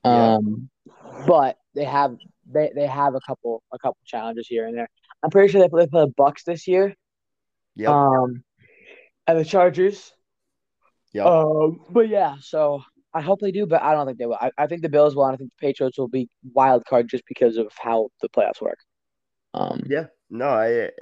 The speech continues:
Speaker 1: I think this season's gonna be interesting no matter what. Um, there aren't too many teams that are already written off. Uh, you know, the Browns are making a comeback into relevancy.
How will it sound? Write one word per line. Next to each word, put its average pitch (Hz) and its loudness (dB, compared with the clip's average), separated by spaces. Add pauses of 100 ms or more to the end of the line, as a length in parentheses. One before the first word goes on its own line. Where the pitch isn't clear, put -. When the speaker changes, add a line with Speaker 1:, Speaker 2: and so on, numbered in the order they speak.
Speaker 1:
I 120 -2
think 139 -8
this 127 -8
season's 120 -8
gonna 110 -6
be 98 -10
interesting 95 -12
no 92 -8
matter 87 -10
what. 87 -10 (140)
Um, 87 -8 (680)
there 98 -6
aren't 104 -8
too - -14
many 113 -10
teams 104 -12
that 92 -10
are 92 -10
already 92 -8
written 92 -12
off. 90 -10 (800)
Uh, 85 -6
you 90 -14
know, 87 -10
the 87 -10
Browns 90 -6
are 92 -12
making 90 -10
a 90 -12
comeback 90 -10
into 87 -10
relevancy. 90 -12